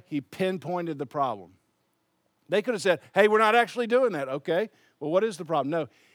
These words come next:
he, he said, "Guys, we're gonna all get in the room, and I'm gonna draw the problem up here as clearly as I can. And then you can say, 'Oh, that's not quite the problem,' or that, but I'm gonna get to what's the problem." And he had already gotten to it.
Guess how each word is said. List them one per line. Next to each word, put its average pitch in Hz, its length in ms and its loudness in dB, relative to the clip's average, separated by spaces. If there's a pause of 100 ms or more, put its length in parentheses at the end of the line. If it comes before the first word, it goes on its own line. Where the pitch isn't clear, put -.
(380)
he, 185 300 -8
he 160 200 -8
said, 165 340 -2
"Guys, 170 300 0
we're 160 60 -12
gonna 147 160 -6
all 170 200 2
get 175 120 -4
in 165 80 -8
the 190 120 -8
room, 196 360 -4 (280)
and 139 140 -4
I'm 165 160 0
gonna 190 220 0
draw 175 500 4
the 196 140 0
problem 185 500 2
up 170 140 0
here 165 180 0
as 139 140 -6
clearly 196 840 2
as 185 160 -2
I 180 80 2
can. 143 380 -2 (1160)
And 139 120 -6
then 147 100 -2
you 202 160 0
can 220 140 -4
say, 220 280 4
'Oh, 170 120 2
that's 185 240 2
not 214 180 -2
quite 208 220 0
the 202 80 -10
problem,' 202 340 0
or 185 40 0
that, 180 140 -4
but 160 200 -4
I'm 202 180 0
gonna 220 180 0
get 185 320 0
to 180 220 2
what's 170 300 0
the 151 120 -8
problem." 156 520 0
And 151 120 -4
he 202 200 0
had 196 100 4
already 175 300 2
gotten 143 320 -2
to 131 160 -8
it. 117 100 -10